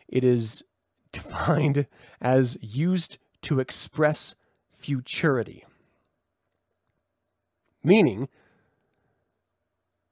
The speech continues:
it will ultimately come to pass, your will will come to pass if all things fall into place, right? I will exert my will on the world around me, and it will come to pass. It is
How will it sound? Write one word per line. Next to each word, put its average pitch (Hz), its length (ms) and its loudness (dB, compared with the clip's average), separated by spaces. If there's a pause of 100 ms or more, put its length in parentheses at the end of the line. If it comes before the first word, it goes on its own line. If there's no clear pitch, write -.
(160)
it 151 140 -2
will 160 240 0
ultimately 196 480 4
come 190 280 2
to 185 100 -4
pass, 147 440 0
your 196 300 6
will 160 480 4 (500)
will 180 280 8
come 190 260 2
to 185 100 -6
pass 131 640 -4 (180)
if 135 160 0
all 135 220 4
things 123 560 -2 (160)
fall 117 200 -2
into 113 140 -4
place, - 500 -18
right? 104 240 -10 (680)
I 156 120 4
will 170 140 4
exert 156 360 4
my 185 240 8
will 156 480 8 (320)
on 185 220 8
the 196 80 6
world 185 260 4
around 135 380 4
me, 127 200 0 (360)
and 135 120 2
it 143 140 0
will 160 240 6
come 131 240 0
to 123 100 -6
pass. 104 300 -8
It 143 160 0
is 151 180 6